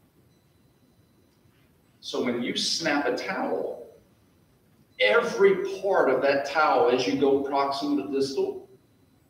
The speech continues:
is sprinting ahead of the part before, until eventually you get to the last piece that happens to be moving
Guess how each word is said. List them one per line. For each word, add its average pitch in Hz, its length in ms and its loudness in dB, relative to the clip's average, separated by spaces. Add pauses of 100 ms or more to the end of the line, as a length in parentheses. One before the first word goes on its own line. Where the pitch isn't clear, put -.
(240)
is 143 400 -2
sprinting 180 460 -2
ahead 147 680 0
of - 180 -2
the 135 120 -4
part 117 280 -2
before, 170 540 -6 (760)
until 131 460 -2
eventually - 760 -4
you 139 160 -2
get 139 240 2
to 131 60 -4
the - 100 -2
last - 440 2
piece - 520 -4 (440)
that 117 140 0
happens - 420 -4
to - 100 -18
be 107 140 -12
moving 104 320 -14